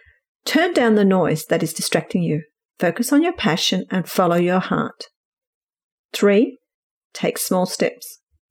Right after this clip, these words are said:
Celebrate the milestones, as each will be a positive reference for your next goal. Four, believe. Believe you are the change and you can create the change.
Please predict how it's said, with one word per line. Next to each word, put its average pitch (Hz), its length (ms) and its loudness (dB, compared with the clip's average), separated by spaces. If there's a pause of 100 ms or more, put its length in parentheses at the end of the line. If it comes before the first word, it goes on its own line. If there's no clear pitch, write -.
(120)
Celebrate 247 480 0
the 208 80 0
milestones, 170 760 0 (420)
as 190 220 0
each 254 280 2
will 262 80 0
be 196 120 2
a 165 60 2
positive 214 520 0 (140)
reference - 460 -4
for - 160 -4
your 165 220 0
next - 400 -6
goal. 214 340 0 (1400)
Four, 214 460 4 (840)
believe. 165 640 2 (800)
Believe 196 340 2
you 190 220 4
are 262 80 4
the 370 100 2
change 175 600 0 (100)
and 175 260 -2
you 196 220 2
can 175 380 -2
create - 500 -4
the 160 100 -10
change. 190 580 -6